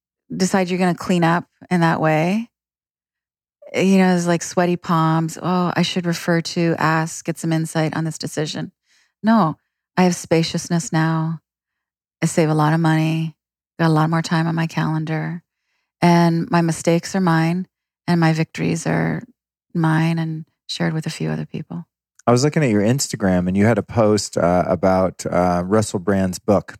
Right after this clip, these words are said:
Speaker 2: you know,
Speaker 1: Yeah.
Speaker 2: his, like, recovery book, his
Speaker 1: I love
Speaker 2: interpretation
Speaker 1: it.
Speaker 2: of the twelve steps, which I have not read.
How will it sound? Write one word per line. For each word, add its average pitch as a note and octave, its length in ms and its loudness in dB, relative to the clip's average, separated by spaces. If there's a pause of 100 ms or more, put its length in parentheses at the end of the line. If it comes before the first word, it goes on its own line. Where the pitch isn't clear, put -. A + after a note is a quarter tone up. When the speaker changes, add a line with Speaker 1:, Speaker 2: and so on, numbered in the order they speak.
(240)
Speaker 2:
you F#2 60 -8
know, F2+ 80 -2
Speaker 1:
Yeah. F2 80 0
Speaker 2:
his, G2+ 240 2
like, F#2+ 200 2
recovery G2 460 0
book, F2+ 260 0
his G2+ 220 0
Speaker 1:
I G#2+ 40 -2
love - 20 -2
Speaker 2:
interpretation A2 680 0
Speaker 1:
it. G2 40 0
Speaker 2:
of F2 40 -12
the G2 100 0
twelve F#2+ 280 0
steps, F#2 320 0
which B2 100 -2
I C#3 80 4
have C#3+ 120 0
not C#3 220 0
read. G2+ 400 0